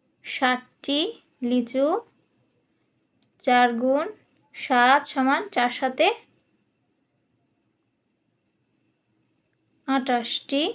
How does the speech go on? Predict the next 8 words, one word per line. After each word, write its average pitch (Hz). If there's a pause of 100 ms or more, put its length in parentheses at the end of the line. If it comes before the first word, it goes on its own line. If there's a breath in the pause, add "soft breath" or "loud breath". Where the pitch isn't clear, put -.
(800)
আটাশটি - (100)
বলছি, 233 (100)
সরি, 262 (300)
টাকা। 262 (4000)
আবার 254 (3500)
ছয় 277
টাকা 277
দরে 277